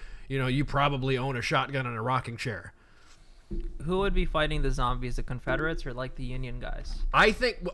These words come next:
Speaker 1: I think it would be the Union would become the zombies 'cause they're the weak Yankees. They're up north. They're in, you know, dense city populations. So they're gonna g-, the, the, the pandemic will spread a lot quicker there.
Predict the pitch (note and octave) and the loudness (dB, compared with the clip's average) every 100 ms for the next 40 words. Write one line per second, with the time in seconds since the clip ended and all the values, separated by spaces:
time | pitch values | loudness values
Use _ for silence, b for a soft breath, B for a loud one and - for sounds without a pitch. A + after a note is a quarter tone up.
0 | - D#3 E3+ G#3+ G#3 F#3 D3+ F3 D3+ C#3+ | 4 6 6 2 4 4 4 4 4 4
1 | D#3 F3+ F3 D3+ C#3+ C#3 - F3 F#3 E3+ | 2 2 0 0 0 0 0 -2 0 -2
2 | C#3+ C3 C3 C3 A#2+ C3 A#2+ C3 C3 B2+ | 0 0 2 0 0 -2 0 0 0 2
3 | C#3 C3+ C3+ B2 B2+ C3+ C3+ B2 B2 C3+ | 2 0 -2 -2 -2 -4 -4 -2 -2 -2
4 | C#3+ B2+ C3 C3 C3 A#2 A#2 A#2+ B2 B2+ | -4 -4 -2 -2 -2 -2 -2 -6 -6 -4
5 | A#2 A#2 A#2+ C3+ - - - - C3+ C3 | -4 -4 -2 -2 -4 -6 -2 0 2 0
6 | B2+ B2+ B2 C#3+ A#2+ A2+ A#2+ C#3+ C3+ C3 | -2 -2 -2 -4 -2 0 -2 -4 -4 -6
7 | B B B B - F#3 F3+ G#3+ A3+ A3+ | B B B B -2 2 6 6 8 6
8 | G3+ - - - - - - - - F#3 | 2 -2 -16 -20 -20 -20 -20 -18 -6 -4
9 | F3 F#3 F3 E3+ - F#3+ F3+ F#3 F3+ E3+ | 0 0 2 2 4 2 4 4 4 2
10 | E3 - - D3 G#2 - - b b b | 0 -2 -2 -2 -4 -8 -16 b b b
11 | B2 C#3 C#3+ C#3 D3 B2 A#2 F#2+ F2 | 0 4 4 4 -4 -2 -4 -4 -8